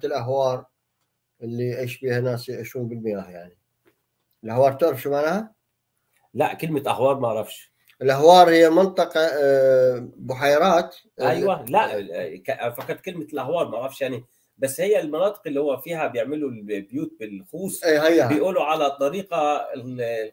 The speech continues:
Speaker 2: السومرية القديمة
Speaker 1: هي هاي
Speaker 2: اللي
Speaker 1: يسموها
Speaker 2: بتحتفظ
Speaker 1: أهوار.
Speaker 2: بيها.
Speaker 1: فالناس
Speaker 2: أوكي.
Speaker 1: عايشين على هاي.
Speaker 2: وحتى القارب بتاعتهم دائرية.
Speaker 1: الس-، دائرية، هاي الدائرية ببغداد.
Speaker 2: آه، أوكي.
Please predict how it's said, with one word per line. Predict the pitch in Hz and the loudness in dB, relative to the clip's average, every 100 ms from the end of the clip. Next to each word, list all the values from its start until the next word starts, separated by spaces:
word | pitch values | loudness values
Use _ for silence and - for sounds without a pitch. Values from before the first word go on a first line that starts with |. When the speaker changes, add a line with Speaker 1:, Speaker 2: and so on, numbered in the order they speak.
| - 123 | -14 -16
Speaker 2:
السومرية | 104 - 143 147 202 | -14 -10 -4 0 0
القديمة | 190 - 147 165 | 0 0 -2 2
Speaker 1:
هي | 165 170 | 4 6
هاي | 151 | 6
Speaker 2:
اللي | 143 | 4
Speaker 1:
يسموها | - 151 143 | 0 0 2
Speaker 2:
بتحتفظ | 143 123 127 | 2 2 0
Speaker 1:
أهوار. | 127 98 | 0 -2
Speaker 2:
بيها. | 90 - 117 | -8 -14 -6
Speaker 1:
فالناس | 127 151 180 180 | -2 2 2 2
Speaker 2:
أوكي. | 156 | 0
Speaker 1:
عايشين | 151 - 170 | 0 0 -2
على | 131 139 | 0 0
هاي. | 113 104 107 | -2 -4 -8
Speaker 2:
وحتى | 123 208 208 | -4 -4 -2
القارب | 175 170 147 147 | -2 0 -2 -4
بتاعتهم | - 175 190 170 123 | -6 -6 -6 -10 -2
دائرية. | 135 123 135 131 101 - _ _ 123 | 0 0 -2 -4 -6 -12 _ _ -12
Speaker 1:
الس-، | 123 - | -12 -6
دائرية، | 139 151 156 190 196 180 | 0 4 6 6 6 4
هاي | 165 156 160 | 2 2 0
الدائرية | 151 160 165 170 | 0 0 2 2
ببغداد. | 147 147 131 98 90 _ _ 120 | 2 -2 -2 -6 -8 _ _ -4
Speaker 2:
آه، | 131 | -4
أوكي. | 127 107 92 | -4 -8 -12